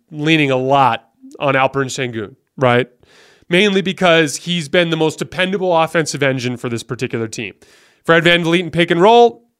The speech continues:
hit and miss, right? Depends a lot on whether or not that pull-up jump shot's falling, right? Jalen Green has a lot of ups, a lot of downs. It's, it's one of those things where you look at the efficiency in iso and you're like, "Oh, he's having a good season." And then you watch him other nights and you're like, "Man, this guy just doesn't see the floor very well." It's classic young guard stuff. It's a lot of good, it's a lot of bad. You know,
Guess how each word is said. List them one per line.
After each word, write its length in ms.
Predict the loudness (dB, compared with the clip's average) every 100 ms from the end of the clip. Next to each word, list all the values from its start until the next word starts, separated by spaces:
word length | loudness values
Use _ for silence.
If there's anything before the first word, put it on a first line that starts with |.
| _ _
hit 220 | -4 -4 -2
and 80 |
miss, 320 | -6 -6 -6 0
right? 200 | 0 0
Depends 280 | -2 -2
a 20 | 2
lot 180 | 2
on 100 | 2
whether 160 | -2 -4
or 40 |
not 160 | -4 -4
that 160 | -4 -2
pull-up 240 | 0 0
jump 220 | 0 -2
shot's 240 | -2 -2 -2
falling, 340 | -6 -6 -4
right? 240 | 0 0 -2 _ _
Jalen 340 | 2 4 4 4
Green 460 | 2 2 -2 -6 _ _ _ _ _
has 220 | -4 -2 0
a 40 |
lot 180 | 2 2
of 100 | 2
ups, 280 | 0 -2 -4
a 40 |
lot 140 | -2 -2
of 80 | 0
downs. 600 | 2 2 0 -4 -10 -12
It's, 180 | -12
it's 220 | -14 -12 -8
one 100 | -4
of 80 |
those 100 | -4
things 240 | -4 -4 -4
where 120 | -2
you 100 | 0
look 180 | 0 0
at 120 | -2
the 100 | -2
efficiency 540 | -2 -2 -4 -8 -6
in 60 | -2
iso 460 | -2 -2 0 0 0
and 80 |
you're 80 | -2
like, 160 | -4 -6
"Oh, 220 | -6 -6
he's 100 | -6
having 200 | -6 -8
a 20 |
good 160 | -10 -10
season." 460 | -6 -6 -4 -4
And 100 | -2
then 180 | -4 -6 -12 -20 -12
you 120 | 0
watch 240 | 2 2 2
him 80 |
other 200 | 0 2
nights 240 | 2 0 -2
and 80 | -6
you're 60 |
like, 120 | -6
"Man, 220 | -4 -4 -4
this 100 | -4
guy 140 | -4
just 120 | -4
doesn't 220 | -8 -6
see 140 | -8 -10
the 100 | -8
floor 240 | -4 -2
very 240 | -2 -6 -2
well." 300 | 0 2 0
It's 200 | -4 -10
classic 400 | -2 -2 -2 -4
young 200 | -4 0
guard 280 | 2 2 0
stuff. 260 | -6 -6
It's 80 | -6
a 60 | -4
lot 100 | -4
of 80 | -2
good, 220 | -2 -2
it's 80 | 0
a 40 |
lot 140 | -2
of 60 | 0
bad. 260 | -2 -4 -8
You 60 |
know, 120 | -12